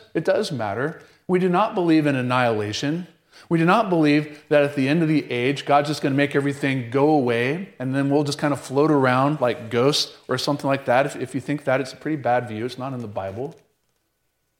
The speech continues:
What we believe in is a new heavens and a new earth, bodies,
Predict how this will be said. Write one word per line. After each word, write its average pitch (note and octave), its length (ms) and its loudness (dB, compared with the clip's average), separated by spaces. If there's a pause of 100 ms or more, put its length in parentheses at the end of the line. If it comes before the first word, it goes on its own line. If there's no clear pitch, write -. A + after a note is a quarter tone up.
(960)
What C#3+ 160 2
we C#3+ 120 2
believe C#3+ 440 0
in B2 300 -2 (640)
is C3 120 -6
a B2+ 60 -4
new D#3 260 2
heavens C#3 600 -2 (600)
and C#3 140 0
a C3+ 60 0
new D#3+ 380 0
earth, B2+ 500 -6 (800)
bodies, E3+ 680 2